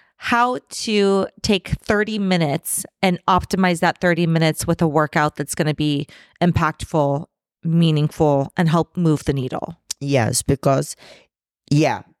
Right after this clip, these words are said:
Speaker 2: I do work out later, but my workout now is shorter because, you know, I have so many things to do. So I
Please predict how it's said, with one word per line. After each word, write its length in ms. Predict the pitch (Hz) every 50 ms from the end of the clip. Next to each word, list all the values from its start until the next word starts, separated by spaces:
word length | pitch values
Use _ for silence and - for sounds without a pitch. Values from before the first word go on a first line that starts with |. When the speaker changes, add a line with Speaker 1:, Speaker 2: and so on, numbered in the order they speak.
| -
Speaker 2:
I 180 | 113 120 120 131
do 240 | 127 127 123 143 143
work 320 | 151 160 147 143 - -
out 120 | 139 147
later, 360 | 151 147 135 131 135 147 156 156
but 300 | 151 - 160 143 143 139
my 160 | 131 135 131
workout 480 | 131 123 131 139 139 - - 135 135 131
now 160 | 131 123 123
is 100 | 131 131
shorter 520 | - - - 185 190 208 170 120 101 110
because, 680 | 147 160 135 - - 139 127 120 123 - - - - - - _ _ _ -
you 100 | - 139
know, 140 | 127 127 123
I 40 | 123
have 200 | 131 127 120 123
so 120 | - - 170
many 220 | 180 190 170 151
things 260 | 156 - 147 131 123 -
to 120 | - 127
do. 320 | 123 127 170 180 160 - - _ - - - _
So 220 | - - - 147 139
I 100 | 131